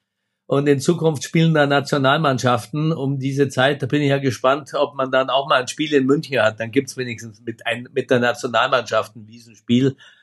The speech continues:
Aber es war natürlich ein großes Spektakel. Es war ja der alte Klassiker. Noch nie haben zwei Mannschaften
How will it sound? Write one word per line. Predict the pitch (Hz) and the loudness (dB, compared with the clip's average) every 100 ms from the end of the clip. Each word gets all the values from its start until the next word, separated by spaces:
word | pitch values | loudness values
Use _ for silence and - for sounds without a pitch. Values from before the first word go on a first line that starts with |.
| _ _ - | _ _ 0
Aber | 123 127 123 123 - | 2 2 2 -2 -2
es | 135 123 | -2 0
war | 143 156 | 0 2
natürlich | 180 160 131 175 165 156 | 2 0 2 2 2 0
ein | 147 151 | -4 -4
großes | 156 165 202 196 175 | -2 0 0 0 -2
Spektakel. | - 160 139 143 147 165 | -2 -4 -4 -4 -4 -4
Es | 127 | -4
war | 139 143 | -2 0
ja | |
der | 135 120 | 0 -2
alte | 135 165 147 | -2 -4 -6
Klassiker. | 156 151 - 135 123 | -6 -8 -6 -6 -6
Noch | 127 139 | -6 -8
nie | 165 214 240 | -2 2 2
haben | 175 180 160 - _ | 0 -4 -8 -12 _
zwei | 139 147 | 0 2
Mannschaften | 160 160 165 156 - | 2 0 0 0 -2